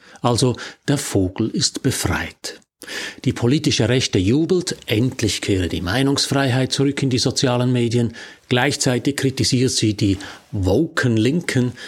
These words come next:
dass sie die freie Debatte nicht aushalte. Die Linke umgekehrt fürchtet sich davor, dass Twitter jetzt von Hass und Hetze überschwemmt wird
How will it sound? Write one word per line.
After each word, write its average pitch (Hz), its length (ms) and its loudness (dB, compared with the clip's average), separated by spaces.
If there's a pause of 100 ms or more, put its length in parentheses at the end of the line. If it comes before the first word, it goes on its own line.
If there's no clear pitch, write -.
(160)
dass 117 180 0
sie 120 100 0
die 117 220 0
freie 95 420 0
Debatte 107 460 0
nicht - 480 -4
aushalte. 92 640 0 (100)
Die 90 80 2
Linke 98 400 0
umgekehrt 160 640 2
fürchtet 147 420 0
sich - 180 -2
davor, 113 360 0 (240)
dass - 220 0
Twitter 107 340 0
jetzt 101 300 2
von 104 200 -2
Hass 90 280 0
und 107 120 0
Hetze 101 440 0
überschwemmt 101 560 0
wird 98 240 0